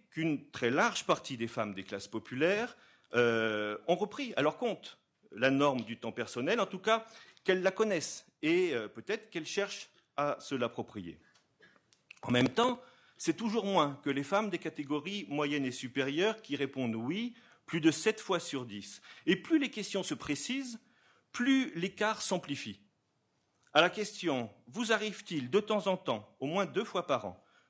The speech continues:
de prendre un jour de congé pour vous seul,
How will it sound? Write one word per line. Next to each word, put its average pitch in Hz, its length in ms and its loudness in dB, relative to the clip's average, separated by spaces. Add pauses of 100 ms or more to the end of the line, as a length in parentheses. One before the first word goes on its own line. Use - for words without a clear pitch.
(140)
de 147 140 2
prendre 185 400 -2
un 185 100 2
jour 185 220 -4
de 165 80 -2
congé 135 380 -2
pour 120 220 -6
vous 143 140 -8
seul, 226 440 2